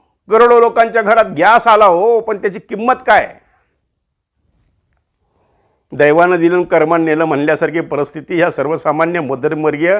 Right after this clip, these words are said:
शेतकरी, मध्यमवर्गीय कुटुंबाची झालेली आहे. आज शेतीमालाला भाव नाही,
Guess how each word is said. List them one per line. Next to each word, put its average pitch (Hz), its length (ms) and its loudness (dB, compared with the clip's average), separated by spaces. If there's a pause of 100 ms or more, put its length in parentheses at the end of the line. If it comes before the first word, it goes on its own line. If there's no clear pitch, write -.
(420)
शेतकरी, 165 640 0 (200)
मध्यमवर्गीय 139 720 -4
कुटुंबाची 135 500 -6
झालेली 123 340 -6
आहे. - 240 -20 (2000)
आज 214 500 4 (2500)
शेतीमालाला 226 680 2
भाव 220 240 2
नाही, 214 260 -8